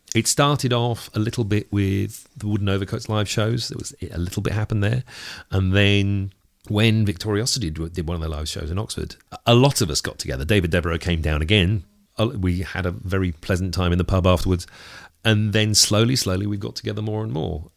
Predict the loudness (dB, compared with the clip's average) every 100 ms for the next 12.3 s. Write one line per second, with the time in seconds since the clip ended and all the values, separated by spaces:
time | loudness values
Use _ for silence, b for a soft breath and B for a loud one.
0 | -10 -6 -4 -4 -4 -6 -8 _ -8 -6
1 | -8 -10 -8 -6 -6 -4 -6 -8 -12 -18
2 | -14 -14 -10 -4 -2 0 -2 -2 -4 -4
3 | -4 -2 -2 -4 -6 _ -6 -4 -4 -2
4 | 0 0 0 0 0 0 0 -2 -2 -8
5 | -4 -4 -4 -14 _ _ _ -2 2 4
6 | 2 -2 -2 -2 -4 -6 -6 -6 -6 -4
7 | -2 0 0 -2 -4 _ _ _ _ _
8 | -2 0 2 2 4 4 2 0 -2 -4
9 | -6 -2 -2 -2 -4 -6 -2 -2 -2 -4
10 | -2 0 0 -2 -4 -8 -14 _ _ -6
11 | 0 2 4 2 0 -2 -8 -8 -6 -6
12 | -6 -8 -10